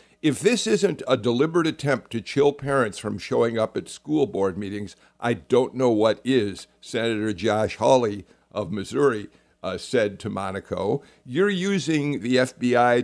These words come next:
to intervene in school board meetings," he continued. "This is extraordinary." He says that justice is attempting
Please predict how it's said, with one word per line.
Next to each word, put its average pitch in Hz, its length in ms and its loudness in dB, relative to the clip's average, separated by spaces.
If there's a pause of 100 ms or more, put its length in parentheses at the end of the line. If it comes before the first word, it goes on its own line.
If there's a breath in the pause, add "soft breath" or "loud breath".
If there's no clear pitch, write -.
to 123 220 0
intervene 165 560 2
in 123 100 0
school 165 540 2
board 98 320 -2
meetings," 101 480 -14
he 110 120 -12
continued. 101 840 -10 (320)
"This 135 520 0 (200)
is 107 460 -6
extraordinary." 117 1120 0 (220 soft breath)
He 127 220 0
says 117 460 0
that 110 160 -4
justice 117 520 -2
is 113 140 -10
attempting 107 580 -6